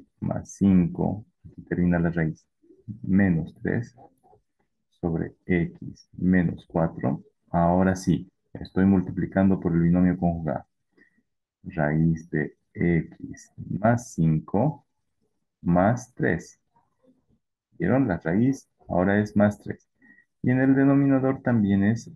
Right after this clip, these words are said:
x más cinco más tres. ¿Por qué multiplicar y dividir por el binomio conjugado?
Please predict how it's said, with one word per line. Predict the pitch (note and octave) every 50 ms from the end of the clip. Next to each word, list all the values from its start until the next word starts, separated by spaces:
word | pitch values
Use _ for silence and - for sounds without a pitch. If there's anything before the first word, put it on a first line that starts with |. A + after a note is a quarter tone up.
| - -
x | - F2+ E2+ E2+ E2+ E2 E2 E2 - - - E2 E2 - - _
más | - - - - G#2+ A2+ B2 - - -
cinco | - F2+ F2+ F2 E2+ E2+ - - A2+ C3+ C#3+ - - _ _ _ _ _ _ _ _ _ _ _ _ _ _ _ -
más | G2 A2 A2+ A2+ A2 - -
tres. | - - - - - - - _ _ _ _ _ _ _ _ _ _ _ _ _ _ _ _ _ _ _
¿Por | - D3+ E3 -
qué | - G3+
multiplicar | F#3+ F3 D#3 B2 G#2+ - - - G#2 - - F#2+ F#2 - - - - - G#2+ G#2 G#2 G#2 F#2+ F#2+ - - -
y | - G2+ F2+
dividir | D#2+ F2+ F2 F2 E2 E2+ E2+ E2 - - G2 G2 F#2+ F#2 -
por | - F2 E2 D#2+
el | D2+ D2+
binomio | D2 D#2 E2 E2+ F2+ F2+ F#2 F#2 F2+
conjugado? | F#2+ G#2 G#2+ A2+ A2+ A2+ C3 C#3+ D3 D3 A#2+ G2 E2 E2